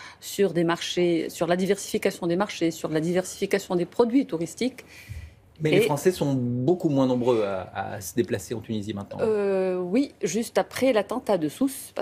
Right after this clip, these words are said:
Speaker 1: Après l'attentat de, du Bardo, il y a eu une grande solidarité qui s'est manifestée, euh, à l'égard de la Tunisie et il n'y a pas eu de baisse finalement.
Speaker 2: Mm.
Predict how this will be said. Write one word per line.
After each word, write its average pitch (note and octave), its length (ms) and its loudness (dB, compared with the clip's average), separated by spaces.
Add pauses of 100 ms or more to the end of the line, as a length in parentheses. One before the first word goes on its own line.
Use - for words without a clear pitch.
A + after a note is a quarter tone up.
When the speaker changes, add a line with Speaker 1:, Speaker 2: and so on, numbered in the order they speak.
(140)
Speaker 1:
Après F#3+ 220 0
l'attentat A#3+ 400 0
de, G3 180 4
du F#3 140 0
Bardo, F#3 260 2
il A3+ 60 0
y G#3+ 40 4
a G#3 40 6
eu - 20 0
une G3+ 100 0
grande A3+ 240 0
solidarité F3+ 760 -2
qui - 160 -8
s'est E3 140 -2
manifestée, E3 680 -2
euh, C#3+ 260 -2
à - 60 -4
l'égard D#3 300 0
de D3+ 80 2
la D3 100 2
Tunisie D#3 640 0
et G3+ 180 4
il F#3+ 80 0
n'y F#3+ 80 2
a F#3+ 40 2
pas G3+ 160 4
eu G3+ 120 0
de D3+ 140 0
baisse D3 280 -2
finalement. D3 500 2
Speaker 2:
Mm. C4 60 0